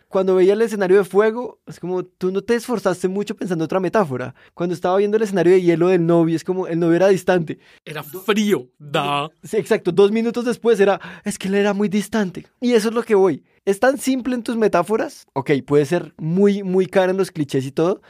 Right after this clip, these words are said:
Speaker 1: pero tampoco me sobreexpliques la historia. Si me dices como en el mundo del fuego, "Es que tenía momentos de ira y la ira empujaba a la gente", y es literalmente lo que está pasando, pues pierdes la metáfora y me aburres porque estoy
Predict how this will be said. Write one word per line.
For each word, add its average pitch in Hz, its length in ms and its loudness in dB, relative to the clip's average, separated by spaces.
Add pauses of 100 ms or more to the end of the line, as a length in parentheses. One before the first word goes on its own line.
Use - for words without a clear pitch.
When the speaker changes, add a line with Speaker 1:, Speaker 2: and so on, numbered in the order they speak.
(160)
Speaker 1:
pero 180 140 -2
tampoco 165 340 -2
me 214 140 0
sobreexpliques 170 1000 0
la 185 100 2
historia. 147 600 0
Si 208 120 -6
me 202 100 2
dices 208 280 -2
como 254 360 -4
en 185 160 -2
el 170 80 0
mundo 190 300 2
del 233 100 0
fuego, 175 440 2 (220)
"Es 208 160 -4
que 240 300 2 (160)
tenía 208 260 0
momentos 208 420 2
de 180 120 0
ira 208 340 0 (180)
y 196 100 -6
la 202 140 2
ira 202 160 4
empujaba 208 460 0
a 208 60 4
la 208 100 0
gente", 208 480 0
y 208 120 4
es 170 240 0
literalmente 233 680 0
lo 254 120 0
que 254 100 -4
está 190 200 0
pasando, 208 380 0
pues 220 160 -2
pierdes 262 440 -2
la 311 100 2
metáfora 226 580 0 (280)
y 220 120 -2
me 226 140 2
aburres 277 560 0
porque 233 320 -6
estoy 185 300 -2